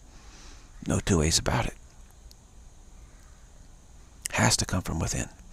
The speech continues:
The only thing that co-, can come from, uh, externally is the examples that are set. The examples. You can get that reassurance that way. But the resolution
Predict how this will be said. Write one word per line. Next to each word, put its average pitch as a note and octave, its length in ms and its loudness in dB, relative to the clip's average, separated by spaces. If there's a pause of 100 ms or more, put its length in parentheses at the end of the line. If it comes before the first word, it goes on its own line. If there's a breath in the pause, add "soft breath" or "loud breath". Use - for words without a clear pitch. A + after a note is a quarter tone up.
(760 loud breath)
The - 140 4
only C3 240 4
thing B2+ 180 4
that A2 120 2
co-, - 140 4
can - 180 2
come F2+ 180 4
from, F2+ 240 2
uh, - 120 0 (120)
externally - 760 2 (440 loud breath)
is F#2+ 260 6
the - 80 2
examples - 800 4 (100)
that D2+ 160 2
are C2+ 60 0
set. - 300 10 (340)
The D#2 60 2
examples. - 640 0 (460)
You - 120 -4
can G2+ 360 4 (220)
get - 140 -4
that - 180 2
reassurance - 460 4
that G2 220 2
way. - 220 -6 (2000 loud breath)
But - 120 0
the F2 100 2
resolution A2 720 6